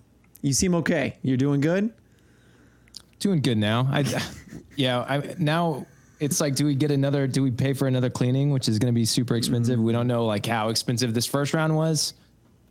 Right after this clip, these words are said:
Speaker 2: So I, we, I'm just trying to be happy in the moment, but
Speaker 1: Yeah.
Speaker 2: <laughs> I haven't got the bill yet. That's why.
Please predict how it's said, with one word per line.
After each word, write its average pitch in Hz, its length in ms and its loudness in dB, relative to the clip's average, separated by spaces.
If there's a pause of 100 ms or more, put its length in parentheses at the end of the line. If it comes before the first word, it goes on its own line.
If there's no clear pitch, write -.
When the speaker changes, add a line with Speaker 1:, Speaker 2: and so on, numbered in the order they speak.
(120)
Speaker 2:
So 123 200 -4
I, 117 360 -2
we, 127 440 0 (220)
I'm 127 140 0
just 101 160 -4
trying 98 140 0
to 92 60 0
be 101 300 0 (100)
happy 104 360 -2
in 104 80 0
the 104 60 0
moment, 107 360 -2
but - 180 -4 (300)
Speaker 1:
Yeah. 113 300 -2 (160)
Speaker 2:
<laughs> - 880 -8
I 151 80 0
haven't 196 180 0
got 165 160 0
the 123 80 0
bill 120 300 0
yet. 165 260 -2
That's 107 240 -2
why. 156 220 0